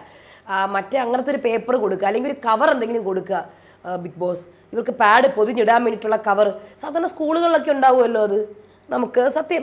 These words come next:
സ്കൂളുകളിലും കോളേജസിലും ഹോസ്റ്റലിലും ഒക്കെ ഉണ്ടാവുമല്ലോ പാഡ് പൊതിഞ്ഞിടുന്നത്. നമ്മൾ പിന്നെ ന്യൂസ് പേപ്പറിലാണ് ഇടുന്നത്, പക്ഷെ എന്നാലും ഇതിനകത്ത് ന്യൂസ് പേപ്പർ അലൗഡ് അല്ലല്ലോ. അപ്പോൾ അതുപോലത്തെ ഒരു ബ്രൗൺ പേപ്പർ കൊടുക്കുക അവർക്ക്. അപ്പോൾ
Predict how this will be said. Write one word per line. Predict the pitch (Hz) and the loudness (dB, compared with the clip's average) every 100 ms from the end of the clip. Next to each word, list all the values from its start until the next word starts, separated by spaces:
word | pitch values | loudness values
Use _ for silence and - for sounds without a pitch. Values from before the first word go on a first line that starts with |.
| 320 | -6
സ്കൂളുകളിലും | - 320 349 339 339 294 | -6 -2 0 2 0 0
കോളേജസിലും | 277 302 320 285 311 240 | 0 0 -2 -4 -4 -2
ഹോസ്റ്റലിലും | 254 254 320 302 | -4 -2 0 0
ഒക്കെ | 277 285 | 0 2
ഉണ്ടാവുമല്ലോ | 254 247 247 233 240 - - - - | 4 4 4 0 -2 -10 -20 -12 0
പാഡ് | 240 269 302 277 | 6 6 6 2
പൊതിഞ്ഞിടുന്നത്. | 262 269 247 208 | -2 -2 0 0
നമ്മൾ | 180 220 | 0 0
പിന്നെ | 285 302 | 2 0
ന്യൂസ് | 302 311 | -2 2
പേപ്പറിലാണ് | 320 320 330 302 | 4 4 4 2
ഇടുന്നത്, | 277 277 | 2 -2
പക്ഷെ | 254 254 | -2 -4
എന്നാലും | 240 277 302 - - - - | 0 0 0 -6 -20 -20 -6
ഇതിനകത്ത് | 233 269 262 | -2 0 -2
ന്യൂസ് | 262 - | -2 2
പേപ്പർ | 311 320 285 | 4 6 4
അലൗഡ് | 262 285 | 6 4
അല്ലല്ലോ. | 220 190 156 160 - - 185 | 2 0 -4 -8 -20 -12 -4
അപ്പോൾ | 277 | 0
അതുപോലത്തെ | 240 240 269 311 | 2 2 0 -2
ഒരു | 294 | 0
ബ്രൗൺ | 247 240 294 277 | 4 6 4 4
പേപ്പർ | 269 247 277 277 | 2 2 -2 0
കൊടുക്കുക | 240 214 226 | -2 0 0
അവർക്ക്. | 190 180 226 - - - | 0 0 -4 -6 -10 -16
അപ്പോൾ | - | -10